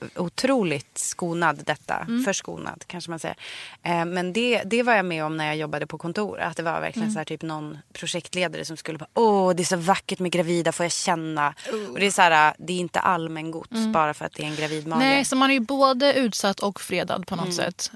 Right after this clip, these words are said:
Speaker 2: Men jag menar fredad som i att för en gång skulle se kvinnan ihopkopplad med sin kropp.
Speaker 1: Mm.
Speaker 2: Vi kämpar så mycket för att få vara något mer än en kropp.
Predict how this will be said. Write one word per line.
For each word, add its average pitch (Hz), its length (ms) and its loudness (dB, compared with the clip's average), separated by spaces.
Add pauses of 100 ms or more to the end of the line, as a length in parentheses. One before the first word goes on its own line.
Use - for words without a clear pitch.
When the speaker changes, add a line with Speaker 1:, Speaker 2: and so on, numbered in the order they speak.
(120)
Speaker 2:
Men 208 140 0
jag 220 100 2
menar 233 200 4
fredad 190 420 -2
som 175 220 -6
i 175 140 -4
att - 280 -6 (300)
för - 160 -4
en 214 100 2
gång 220 100 2
skulle 202 200 0
se 185 140 -4
kvinnan 185 500 -2 (260)
ihopkopplad 233 960 0
med 180 140 -4
sin 170 140 -10
kropp. - 360 -10
Speaker 1:
Mm. 196 240 -6 (420)
Speaker 2:
Vi 226 120 2
kämpar 220 280 2
så 226 100 0
mycket 208 300 -2
för 196 100 0
att 180 160 -2
få - 140 -6
vara 180 240 -2
något 180 180 -6
mer 233 220 2
än 180 180 -6
en 175 80 -8
kropp. - 280 -10